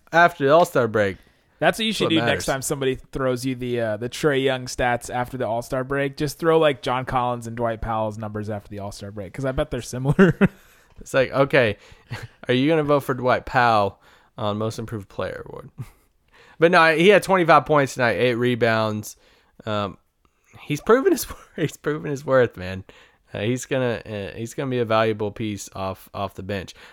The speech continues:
Speaker 1: What's our guy's name that, uh, uh, from Hoop Site, Brian? I, I don't know how to pronounce his
Speaker 2: Oh, yeah,
Speaker 1: last name.
Speaker 2: Kalbrowski?
Speaker 1: That. He wrote a great, uh, piece on Dwight Powell and just his work ethic, and it just gives you a glimpse into how the team views him, how the,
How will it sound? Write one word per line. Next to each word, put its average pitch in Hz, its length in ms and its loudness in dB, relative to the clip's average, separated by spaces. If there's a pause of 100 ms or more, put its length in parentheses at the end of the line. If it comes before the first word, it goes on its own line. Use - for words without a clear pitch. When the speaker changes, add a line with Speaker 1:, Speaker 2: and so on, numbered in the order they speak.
Speaker 1:
What's 165 180 4
our 208 100 6
guy's 175 400 6
name 151 280 0
that, 127 220 4
uh, 123 220 0
uh, 110 260 0
from 120 180 -4
Hoop 147 180 2
Site, 135 340 2
Brian? 135 640 4
I, 117 140 0
I 117 240 -6
don't 117 120 -2
know 120 60 -4
how 120 120 0
to 110 40 -16
pronounce 113 280 -4
his 123 80 -4
Speaker 2:
Oh, 131 40 2
yeah, - 60 2
Speaker 1:
last 104 140 -2
name. 127 180 0
Speaker 2:
Kalbrowski? 170 560 0 (680)
Speaker 1:
That. 117 420 0 (380)
He 160 320 4
wrote 143 240 6
a 127 80 4
great, 127 480 2 (100)
uh, 113 200 0
piece 123 260 -2
on 110 120 0
Dwight 110 280 0
Powell 101 360 -2 (100)
and 113 140 -6
just 120 160 -6
his 117 160 -6
work 117 260 0
ethic, 107 420 -2
and 107 100 -4
it 113 120 -6
just 123 200 -4
gives 139 220 0
you 135 80 2
a 120 60 0
glimpse 117 380 -2
into 107 720 -4
how 120 140 0
the 107 100 -6
team 127 320 -4
views 120 300 -2
him, 120 220 -2
how 117 160 0
the, 107 120 -4